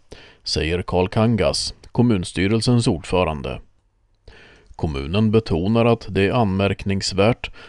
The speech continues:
att endast Nackas resenärer gynnas av den nuvarande bussuppställningen, precis som i den tidigare uppställningen som varade i flera år. Värmdö kommun anser att Keolis argument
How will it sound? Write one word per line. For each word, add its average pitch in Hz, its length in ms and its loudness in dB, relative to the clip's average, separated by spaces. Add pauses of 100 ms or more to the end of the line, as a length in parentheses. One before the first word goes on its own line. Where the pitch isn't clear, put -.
att - 220 0
endast 101 460 -2
Nackas 123 640 0
resenärer 104 720 2
gynnas 98 500 0
av 104 160 4
den 113 140 2
nuvarande 113 760 2
bussuppställningen, 95 1040 0 (680)
precis 82 460 -2
som 107 200 2
i 107 40 4
den 107 180 2
tidigare 110 480 2
uppställningen 113 680 2
som 127 300 0
varade 107 400 4
i 117 80 0
flera 85 320 -2
år. 71 360 -4 (680)
Värmdö 80 500 -4
kommun 110 420 2
anser 107 400 2
att - 240 -2
Keolis 107 540 2
argument 117 600 2